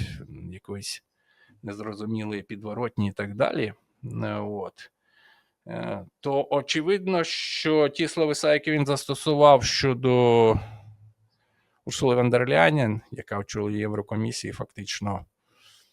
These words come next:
просувала ці санкції, пакет санкцій, і те, що він погрожує європейцям особисто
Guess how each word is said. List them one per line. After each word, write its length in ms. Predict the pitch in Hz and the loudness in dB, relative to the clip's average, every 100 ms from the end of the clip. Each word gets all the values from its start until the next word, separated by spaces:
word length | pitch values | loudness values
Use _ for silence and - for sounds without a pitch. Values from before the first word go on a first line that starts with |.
| _ _ _ | _ _ _
просувала 680 | 131 131 165 139 107 95 95 | -4 -2 2 2 2 2 -2
ці 300 | - 98 101 - | -4 -10 -10 -14
санкції, 500 | - 139 151 - 117 | -8 -4 -4 -6 -8
пакет 360 | - - 101 | -8 -8 -8
санкцій, 480 | - 104 95 - - | -6 -8 -8 -10 -16
і 360 | 85 - 107 107 | -18 -12 -10 -8
те, 220 | - 123 | -6 -6
що 220 | - 107 | -4 -4
він 180 | 107 107 | -4 -6
погрожує 600 | - 113 120 117 110 107 | -2 -2 -2 -4 -4 -4
європейцям 720 | 107 110 107 120 113 - 104 | -4 -4 -4 -2 -2 -2 -4
особисто 920 | 101 - 101 127 120 107 - 104 92 | -4 -6 -6 -4 -4 -6 -8 -8 -8